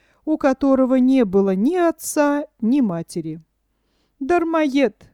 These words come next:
кричала на него сеньора графиня старшая. «Сейчас же иди решать задачи!» «Да я уже все решал!»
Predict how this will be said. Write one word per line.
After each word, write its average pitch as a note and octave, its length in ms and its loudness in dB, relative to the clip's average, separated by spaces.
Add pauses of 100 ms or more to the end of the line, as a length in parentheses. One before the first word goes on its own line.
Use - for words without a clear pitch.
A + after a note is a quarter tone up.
кричала D4 640 -2
на A#3+ 120 2
него A3 300 -2
сеньора A3 580 -4
графиня A3 540 -6
старшая. F3 680 -6 (300)
«Сейчас D4 640 -2
же D4+ 260 0
иди A3+ 180 -2
решать C#4+ 460 -2
задачи!» A#3 760 -2 (640)
«Да F#3+ 140 -4
я F#3+ 260 -2
уже E4 240 -2
все E4+ 260 -2
решал!» D#4 640 -2